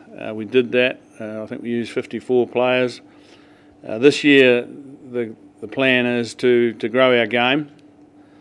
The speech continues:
uh, not only in our decision making and our skill execution, but also in the style of the way we wanna play. We've added a few things in.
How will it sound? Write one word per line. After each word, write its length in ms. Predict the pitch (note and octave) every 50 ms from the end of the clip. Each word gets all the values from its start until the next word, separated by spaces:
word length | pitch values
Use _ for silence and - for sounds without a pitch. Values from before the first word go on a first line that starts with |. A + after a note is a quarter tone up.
| _ _ _ _ _ _ _ -
uh, 340 | - G#2+ A2+ A2+ A2 G#2+ G#2+ A2 - _ -
not 180 | B2 B2+ B2
only 380 | B2+ B2 A#2+ A#2+ A#2+ A#2+ A#2 A#2
in 360 | A#2 A#2 A#2 A#2 A2+ A2+ A#2+ - - _
our 160 | - B2 A#2
decision 440 | A2+ A2+ G2+ - C3+ C3 B2 B2 A#2+
making 480 | A#2+ A#2 A#2+ A#2 A#2 - C3 B2 A#2+ A#2+
and 120 | A#2 A2+
our 140 | A2 G#2+ G2+
skill 300 | - - - C#3+ C3+ C3
execution, 680 | B2 A#2+ - - G#2+ - - B2 A#2+ A#2 - C3+ B2
but 140 | A#2 A#2+ A#2
also 360 | B2+ C#3 C#3 C3+ - C3+ B2+ B2
in 40 | A#2
the 100 | A2 G2+
style 380 | - - C3 B2+ B2+ B2+ A#2+
of 60 | A#2+ A2
the 80 | A2
way 160 | A2+ A#2+ A#2
we 100 | A#2 A2+
wanna 200 | A2+ A2+ A2 G#2+
play. 260 | G2 - B2 B2 B2 A2+
We've 180 | A2 A2 G#2+
added 240 | A#2+ B2 B2 B2 A2+
a 40 | A2
few 240 | - - B2+ A#2+ A#2
things 320 | - C3 B2 A#2+ A2+ A2+
in. 360 | B2 C3 C3 C3+ C3+ C3+ -